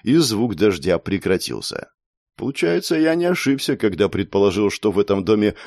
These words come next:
установлен магический массив для бытовых нужд. В снова наступившей тишине мы продолжили делиться друг с другом своими текущими возможностями и обсуждать союзников.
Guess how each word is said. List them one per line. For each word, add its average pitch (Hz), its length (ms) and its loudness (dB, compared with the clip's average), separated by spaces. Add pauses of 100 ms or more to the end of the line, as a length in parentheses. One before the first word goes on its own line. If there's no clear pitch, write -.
установлен 107 640 0 (100)
магический 107 600 0
массив 117 400 0
для 80 200 0
бытовых 98 480 -2
нужд. - 380 -8 (440)
В - 100 -14
снова 139 340 0
наступившей 101 680 -2
тишине 131 640 0 (320)
мы 156 180 0
продолжили 120 680 2
делиться 98 460 0
друг 85 240 -2
с 80 60 -10
другом 98 420 0 (120)
своими 131 400 -2
текущими 101 560 -4
возможностями 120 880 0 (220)
и 143 100 0
обсуждать 131 600 0
союзников. 71 760 -4